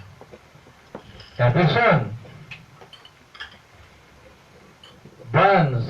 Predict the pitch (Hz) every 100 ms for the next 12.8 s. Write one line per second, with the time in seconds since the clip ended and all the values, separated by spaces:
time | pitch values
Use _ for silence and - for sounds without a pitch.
0 | - 165 180 180 - - - - - -
1 | - _ 156 170 160 175 180 180 175 170
2 | 190 208 147 170 180 160 185 190 - -
3 | 190 175 170 196 170 160 143 160 151 175
4 | 202 196 - - - - - - 131 175
5 | 202 240 233 185 202 208 214 220 220 196
6 | 202 - 214 208 208 185 185 180 180 143
7 | 175 165 160 156 147 165 214 240 226 196
8 | 180 208 208 196 220 170 175 185 202 156
9 | 165 196 208 165 123 - 165 180 185 185
10 | 214 220 175 - - 117 - - - -
11 | - - - 185 269 269 240 226 208 196
12 | 185 196 175 165 151 123 117 98